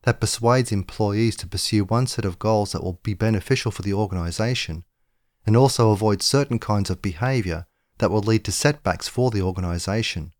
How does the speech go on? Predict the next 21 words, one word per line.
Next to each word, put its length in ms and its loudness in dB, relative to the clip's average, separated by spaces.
The 80 6
economist 420 4
teaches 300 2
that 180 0
people 260 -2
respond 520 2
to 120 -6
incentives. 840 -4
If 120 0
the 80 4
marketplace 640 4
rewards 420 2
one 180 2
kind 260 0
of 120 -6
behaviour, 640 -2
then 140 2
people 320 2
will 100 2
behave 420 -2
accordingly. 760 -4